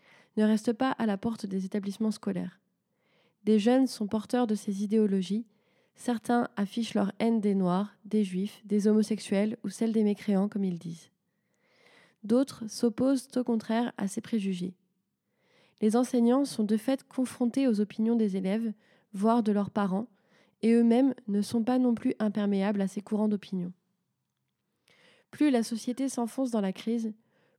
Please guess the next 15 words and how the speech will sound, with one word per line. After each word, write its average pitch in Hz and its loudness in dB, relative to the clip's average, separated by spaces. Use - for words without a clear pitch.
plus 277 2
le 233 4
nombre 220 2
de 202 -2
conflits 240 -4
qui 214 -12
s'expriment 247 -4
sous 226 -8
une 208 0
forme 240 0
ethnique, 226 -4
religieuse 226 -2
ou 208 -2
anti-occidentale 220 -2
augmente, 196 -4